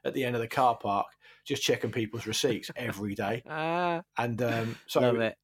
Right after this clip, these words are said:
Speaker 1: and that wasn't too bad 'cause I had, like, a little radio, and it's before the internet, really, so there was no kind of mobile phones or internet. So I had the radio. I used to listen to Radio One all day,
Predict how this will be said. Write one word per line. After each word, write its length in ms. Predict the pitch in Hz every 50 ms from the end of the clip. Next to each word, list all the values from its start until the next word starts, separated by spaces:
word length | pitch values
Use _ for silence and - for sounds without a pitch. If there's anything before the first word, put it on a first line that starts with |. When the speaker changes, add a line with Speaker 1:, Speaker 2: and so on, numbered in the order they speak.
| _ _ _
Speaker 1:
and 80 | 170 190
that 100 | 226 226
wasn't 200 | 220 165 202 185
too 140 | - 220 185
bad 220 | 202 180 135 117
'cause 100 | - 123
I 60 | 143
had, 60 | 143 139
like, 120 | 127 -
a 20 | 139
little 160 | 135 143 147
radio, 640 | 131 135 127 127 123 120 120 120 120 117 117 117 117 - _ _ _ _ _ _ _
and 140 | 135 131 139
it's 80 | 131
before 320 | - 139 120 - 165 151 123
the 100 | 117 117
internet, 440 | 127 117 - - 95 92 85 - -
really, 320 | 104 104 92 82 90 95
so 300 | 92 - 113 95 98 101 101
there 100 | 107 104
was 120 | 104 107
no 260 | 120 120 117 113 110 107
kind 260 | 107 - - 110 107 98
of 80 | 98
mobile 260 | 104 104 98 101 98
phones 320 | 95 - 113 104 101 104 101
or 100 | 104 104
internet. 320 | 107 107 - - 151 -
So 100 | - 120
I 60 | 117
had 40 | 117
the 80 | 120 113
radio. 440 | 101 107 104 107 104 104 104 101 101
I 20 |
used 100 | 113 113
to 80 | - 117
listen 200 | 131 127 - -
to 80 | 120
Radio 300 | 117 123 120 117 113 107 107
One 200 | 107 110 107 107 107
all 80 | 104
day, 400 | 101 - 104 101 98 101 101 101